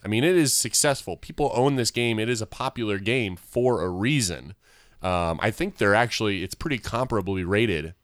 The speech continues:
against Age of Steam. I think they're within, you know, ten, twenty spaces. So I, I, I think that there is a market for it. But I, I think it's almost,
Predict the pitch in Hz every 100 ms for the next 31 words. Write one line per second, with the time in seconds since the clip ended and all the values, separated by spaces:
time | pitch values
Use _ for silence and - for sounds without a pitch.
0 | _ _ - 98 113 110 - 101 87 -
1 | 113 90 85 175 160 95 92 110 117 104
2 | - - - 92 90 - 120 113 117 107
3 | 98 131 143 110 87 - 131 139 - -
4 | _ _ _ - 120 - 123 - 196 262
5 | 196 160 131 113 139 131 110 101 110 139
6 | 165 - - 165 190 202 - _ _ _
7 | _ _ _ _ - 107 120 - 107 -
8 | 190 151 - 127 131 120